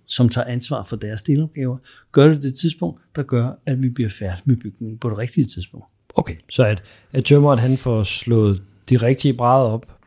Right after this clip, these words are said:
Speaker 2: på det rigtige tidspunkt?
Speaker 1: Ja.
Speaker 2: Ja.
Speaker 1: Så ansvar er ikke at sige, "Jeg gør det." Ansvar er at sige, "Det bliver gjort."
Speaker 2: Okay, s-, og, og det er jo egentlig meget rart at få at vide, det her med, at,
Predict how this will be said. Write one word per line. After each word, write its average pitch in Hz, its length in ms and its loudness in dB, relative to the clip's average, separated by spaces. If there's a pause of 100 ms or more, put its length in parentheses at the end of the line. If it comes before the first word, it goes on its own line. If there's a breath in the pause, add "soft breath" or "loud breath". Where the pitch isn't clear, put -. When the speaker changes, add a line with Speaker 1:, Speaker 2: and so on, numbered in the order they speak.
Speaker 2:
på 143 120 6
det 139 80 2
rigtige 110 280 -4
tidspunkt? 98 460 -8 (260)
Speaker 1:
Ja. 101 120 2 (220)
Speaker 2:
Ja. 98 100 -4 (160)
Speaker 1:
Så - 160 -4
ansvar 180 380 -2
er 147 200 -4 (100)
ikke 175 280 0 (380)
at 120 140 2
sige, 120 400 4
"Jeg 107 100 -2
gør 135 180 4
det." 185 140 -2 (160)
Ansvar 127 280 0
er 127 120 -8
at 113 60 -8
sige, 123 300 -6 (140)
"Det 127 100 4
bliver 98 160 -4
gjort." - 440 -12 (200)
Speaker 2:
Okay, 156 160 0 (200)
s-, - 80 -14
og, 139 300 -2
og 127 160 -2
det 160 60 8
er 170 40 10
jo 160 60 8
egentlig 143 180 6
meget 120 340 2
rart 113 220 -4
at 98 60 -6
få 120 240 0
at 104 100 0
vide, 123 560 -2 (120)
det 127 120 0
her 117 80 0
med, 120 140 -2
at, 110 400 -6